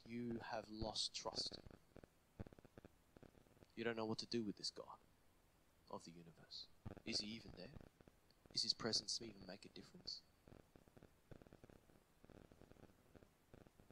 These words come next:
Quite simply this morning, I, I need to speak a truth over your life that says, "God is faithful." That's all there is to say.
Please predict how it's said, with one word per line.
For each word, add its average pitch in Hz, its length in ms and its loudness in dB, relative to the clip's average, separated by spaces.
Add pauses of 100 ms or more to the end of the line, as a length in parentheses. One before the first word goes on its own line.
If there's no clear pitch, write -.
(1120)
Quite 117 180 4
simply 113 240 4
this 107 240 10
morning, 110 320 2
I, 104 160 0 (100)
I - 60 -8
need 110 100 -8
to - 100 -2
speak - 260 2
a - 40 2
truth - 460 2
over 110 260 6
your 113 400 6
life - 460 -4
that 101 120 -4
says, - 540 6 (480)
"God 110 500 12 (460)
is 98 560 8 (400)
faithful." - 460 -6 (2750)
That's - 200 6
all 156 120 8
there 143 160 6
is 139 140 10
to - 120 2
say. - 300 8